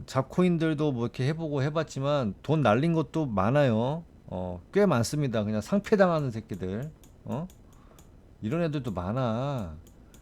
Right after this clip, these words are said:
경험을 다 해봤어. 그리고 잡코인들은 오십 에서 구십 프로까지 봐야 됩니다. 음, 하락이.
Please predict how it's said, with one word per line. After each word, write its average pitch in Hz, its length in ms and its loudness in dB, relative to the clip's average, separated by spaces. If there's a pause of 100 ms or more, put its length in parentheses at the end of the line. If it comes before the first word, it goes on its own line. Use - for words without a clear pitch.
(380)
경험을 143 360 0
다 107 120 -6
해봤어. 107 760 -2 (1040)
그리고 151 340 -4
잡코인들은 160 1120 0 (400)
오십 156 420 0
에서 143 280 2
구십 - 380 -6
프로까지 143 420 0
봐야 113 300 -4
됩니다. 107 640 -4 (480)
음, 82 400 -10 (680)
하락이. 117 680 -6